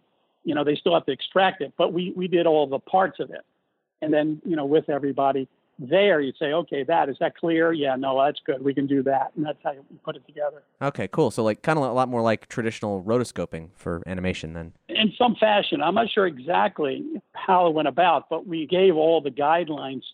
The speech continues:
Speaker 1: to it. And of course, therefore, once they did it, we can intercut between one and the other if we wanted to.
Speaker 2: It's really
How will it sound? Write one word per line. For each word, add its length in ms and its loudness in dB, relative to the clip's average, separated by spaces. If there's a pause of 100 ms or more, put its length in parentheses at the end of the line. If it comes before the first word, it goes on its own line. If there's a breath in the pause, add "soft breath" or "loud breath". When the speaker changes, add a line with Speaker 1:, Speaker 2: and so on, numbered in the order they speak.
Speaker 1:
to 180 4
it. 180 -4
And 100 -6
of 60 -8
course, 340 0
therefore, 460 4
once 300 -2
they 140 4
did 200 0
it, 80 -2
we 100 -4
can 140 -4
intercut 500 2 (280)
between 400 -2
one 160 2
and 100 -4
the 100 -2
other 360 0
if 100 -8
we 80 -2
wanted 400 -2
to. 180 -10 (440)
Speaker 2:
It's 180 -6
really 300 2